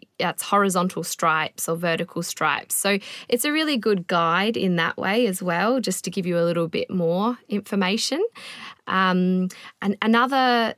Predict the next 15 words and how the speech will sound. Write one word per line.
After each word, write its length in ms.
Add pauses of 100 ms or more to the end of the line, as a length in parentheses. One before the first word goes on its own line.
(280)
device 380
that's 300
also 340
really 240
useful 560
is, 340
um, 260
the 220
Eli 480
app, 380
which 200
is 100
a 60
free 440
app, 300